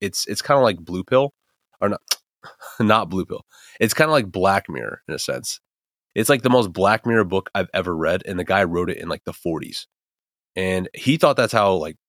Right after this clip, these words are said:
nineteen eighty-four was gonna be. Like, I think <sighs> he was a little, he was, like, forty years late, but, like, in two thousand twenties, it definitely rings true today. So, I mean, check out that book. It's a very interesting book. It has interesting takes on cancel culture,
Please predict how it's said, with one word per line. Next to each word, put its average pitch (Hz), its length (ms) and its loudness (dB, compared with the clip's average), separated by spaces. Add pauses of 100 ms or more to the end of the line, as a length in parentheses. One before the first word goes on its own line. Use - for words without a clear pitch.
(140)
nineteen 98 300 -2
eighty-four 107 320 0
was 110 100 -4
gonna 120 140 0
be. 131 260 0 (460)
Like, 87 300 -6 (120)
I 117 220 6
think 107 260 0 (340)
<sighs> - 340 -20
he 117 80 4
was 135 80 2
a 131 40 2
little, 123 140 6
he - 180 -8
was, 131 100 0
like, 127 120 0
forty 120 240 4
years 117 240 2
late, 107 200 2
but, 76 120 -8
like, - 220 -10 (360)
in - 80 -2
two 113 120 2
thousand 107 300 2
twenties, 127 460 2 (640)
it 98 280 0
definitely 101 400 2
rings 92 220 0
true - 180 -4
today. 82 280 -4
So, 85 220 -2
I 95 80 4
mean, 104 160 2
check 135 240 0
out 113 140 2
that 98 180 4
book. 117 340 0 (560)
It's 95 120 -4
a 98 40 0
very 127 240 4
interesting 123 340 0
book. 110 240 0
It 87 80 -4
has 104 280 0
interesting 107 400 -2
takes - 360 -6
on 104 240 2
cancel 110 320 -2
culture, 110 540 -2